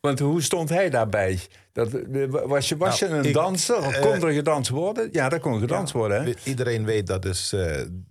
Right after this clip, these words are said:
Speaker 2: die draai was best donker. Die
Speaker 1: Ja,
Speaker 2: elke
Speaker 1: klopt.
Speaker 2: discotheek
Speaker 1: Klopt.
Speaker 2: liep ik toch gewoon zo'n beetje tegen twaalf uur 's nachts.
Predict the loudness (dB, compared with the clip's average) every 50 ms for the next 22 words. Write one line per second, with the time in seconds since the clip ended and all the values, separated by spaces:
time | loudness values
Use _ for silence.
0 | -20 _ _ -20 -20 -20 -12 -8 -6 -4 -2 -2 0 0 0 0 -2 -2 -4 -4
1 | -4 -6 -6 -6 -6 -4 -4 -2 -2 -2 -2 -4 -6 -8 -10 _ _ _ -8 -4
2 | 0 0 0 0 0 0 0 0 0 0 -4 -4 -4 -2 -2 -2 -2 -2 -4 -4
3 | -2 0 0 2 0 0 -2 -4 -6 -8 -4 -2 -2 -2 -2 -4 -4 -4 -2 -2
4 | -2 -2 -2 -2 -2 -2 -2 -2 -4 -6 -6 -6 -6 -6 -6 -6 -6 -6 -6 -6
5 | -4 -4 -6 -6 -6 -6 -6 -6 -6 -6 -4 -4 -6 -6 -8 -8 -10 -10 -12